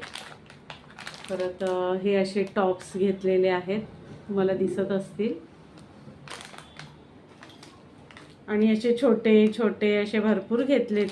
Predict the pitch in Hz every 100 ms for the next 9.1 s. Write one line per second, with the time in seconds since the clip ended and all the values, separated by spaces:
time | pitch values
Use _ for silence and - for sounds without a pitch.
0 | - 196 202 320 - - - - - -
1 | - - - - - - - - - -
2 | - - - - - - - - - -
3 | - - - - 196 190 190 196 220 -
4 | 208 190 214 277 269 - 208 196 202 196
5 | 185 190 180 208 285 - - - - -
6 | - - - - - - - - - -
7 | - - - - - 226 220 247 254 240
8 | 214 202 214 208 208 196 190 190 196 185
9 | 190